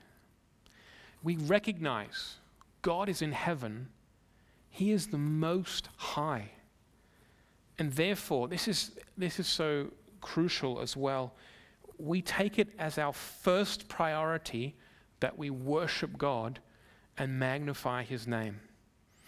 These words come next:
You know, I've been to a few prayer meetings here at the church over the years, and, uh,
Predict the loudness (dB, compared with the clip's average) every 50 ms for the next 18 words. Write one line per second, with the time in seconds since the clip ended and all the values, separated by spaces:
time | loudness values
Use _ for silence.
0 | -16 -16 -6 0 2 2 2 2 0 -2 -2 -2 -2 0 0 0 0 2 2 0
1 | 2 2 0 0 -2 -2 -2 -2 -2 -2 -2 -2 -2 0 2 2 2 0 -2 0
2 | 0 0 0 0 0 0 2 2 2 2 0 -2 -4 -4 -8 -14 -20 -20 -18 -14
3 | -12